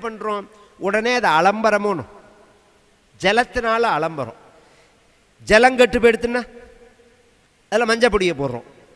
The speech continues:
அதுல உப்பா போடுறோம். உடனே கெட்ட ஜலமா இருந்தா என்ன பண்றது? அப்படி அலம்புறோம், உடனே துடைக்கிறோம், கையை clean பண்ணிக்கிறோம். இதுக்கு சுத்தின்னு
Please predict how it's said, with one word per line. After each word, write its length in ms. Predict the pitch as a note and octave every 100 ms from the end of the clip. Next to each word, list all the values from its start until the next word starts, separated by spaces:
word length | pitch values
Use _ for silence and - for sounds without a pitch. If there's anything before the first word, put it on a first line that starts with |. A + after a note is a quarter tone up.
| _ _ _ -
அதுல 180 | A3+ G3
உப்பா 180 | D3 A#3 E3+
போடுறோம். 320 | C#3+ A#2+ - - _ _ _ _ _ _ -
உடனே 260 | F3 G3+ F#3 - - - - _ -
கெட்ட 160 | A3+ B3+
ஜலமா 240 | B3+ B3+ B3
இருந்தா 180 | A#3 A#3+
என்ன 100 | A3 G3+
பண்றது? 300 | F#3+ D3 A2+ G2 _ _ _ _ _ _ -
அப்படி 180 | A#3 C4
அலம்புறோம், 400 | G3 G3 E3+ C#3 - - - _ -
உடனே 260 | G#3 B3 C4 C4
துடைக்கிறோம், 560 | G3+ G#3 - G3+ C#3+ - - F#3
கையை 240 | A#3 A#3+ -
clean 260 | A3+ A3+ G3
பண்ணிக்கிறோம். 420 | E3 C#3+ C3+ A#2+ - G#3
இதுக்கு 220 | B3+ B3 D#4+
சுத்தின்னு 500 | A#3+ F#3 F#3 A3+ A3